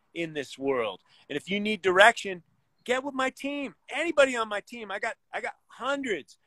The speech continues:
thousands of brand partners across the world that are leading people into a better life. Big shout out to Leah, uh, on Brandon, Brandon's team.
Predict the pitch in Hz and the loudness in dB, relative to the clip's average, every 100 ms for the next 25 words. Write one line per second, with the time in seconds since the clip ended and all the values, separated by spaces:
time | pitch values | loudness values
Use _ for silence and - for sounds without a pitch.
0 | _ _ _ _ 233 247 269 208 196 147 | _ _ _ _ 4 6 6 2 -8 -14
1 | 165 165 165 - 170 143 139 - - 165 | -8 -8 -8 -8 -8 -8 -12 -14 -2 0
2 | 143 - 139 139 131 113 _ _ _ _ | 0 -4 -4 0 0 -2 _ _ _ _
3 | _ _ _ - - 160 156 - _ 160 | _ _ _ -10 -2 0 0 -4 _ -10
4 | 180 214 214 175 175 160 139 170 165 160 | -6 -4 -4 -6 -10 -6 -4 -2 -2 -2
5 | 147 156 151 143 139 147 113 - _ _ | 0 4 4 4 6 6 4 -8 _ _
6 | _ _ 180 175 - 175 170 165 - 151 | _ _ -6 -4 -2 0 2 0 -2 -12
7 | 147 180 175 139 _ _ _ - 143 135 | -8 -2 -2 -2 _ _ _ -10 -8 -8
8 | 143 139 - 147 156 165 151 143 _ - | -10 -12 -6 -6 -4 -6 -12 -16 _ -6
9 | 160 175 160 131 - 147 123 | -4 -4 -10 -14 -14 -10 -10